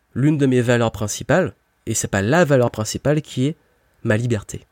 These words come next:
Ma liberté, c'est ma priorité. Et je préfère contrôler mon temps que laisser mon agenda et les autres contrôler mon temps. Parce que dès lors que ce sont les autres qui gèrent votre agenda, des gens qui vous, bah,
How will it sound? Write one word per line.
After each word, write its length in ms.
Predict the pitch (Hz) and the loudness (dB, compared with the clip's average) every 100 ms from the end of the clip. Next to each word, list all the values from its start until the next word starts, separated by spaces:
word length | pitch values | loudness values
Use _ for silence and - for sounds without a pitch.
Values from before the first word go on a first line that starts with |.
| _ _ _ _ _ - - - | _ _ _ _ _ -20 -20 -8
Ma 160 | 113 110 | -2 2
liberté, 460 | 151 165 156 175 | 4 2 2 2
c'est 140 | 175 127 | 0 0
ma 100 | 107 | -4
priorité. 540 | - 113 104 98 - - _ _ _ _ _ - - | -2 -2 -2 -6 -10 -18 _ _ _ _ _ -20 0
Et 120 | 123 | 2
je 80 | 131 | 4
préfère 400 | 160 151 156 131 | 4 2 2 0
contrôler 400 | 175 - 180 175 | -2 2 4 4
mon 160 | 160 | 2
temps 180 | - 170 | 0 -2
que 140 | 160 135 | 0 0
laisser 320 | 127 - 147 | 0 0 -2
mon 180 | 127 117 | 0 0
agenda 500 | 135 135 127 127 131 | 0 0 0 -2 -2
et 100 | 113 | -2
les 320 | 110 107 107 | -2 -2 0
autres 320 | 147 - - - _ | 0 0 -6 -14 _
contrôler 440 | - 117 - 110 104 | -10 -10 -4 -2 -2
mon 120 | 95 | -6
temps. 200 | - 87 _ _ _ - - - | -10 -12 _ _ _ -20 -20 -10
Parce 200 | - 123 | -2 -2
que 100 | - | 2
dès 180 | 127 160 | 2 4
lors 220 | 185 185 | 4 4
que 100 | - | 0
ce 80 | 139 | -4
sont 140 | 135 127 | -2 -2
les 240 | 120 131 | 0 2
autres 140 | 175 | 2
qui 140 | - 143 | 0 -2
gèrent 180 | 143 139 | 0 0
votre 180 | 123 | 0
agenda, 360 | 123 123 117 123 - _ _ _ _ _ - | -2 -2 -2 -4 -8 _ _ _ _ _ -4
des 160 | 120 | -2
gens 240 | 117 160 160 | 2 2 2
qui 340 | - 147 139 - _ _ | 0 -4 -4 -6 _ _
vous, 400 | 110 113 135 131 - | -10 -2 0 0 2
bah, 140 | 117 | 2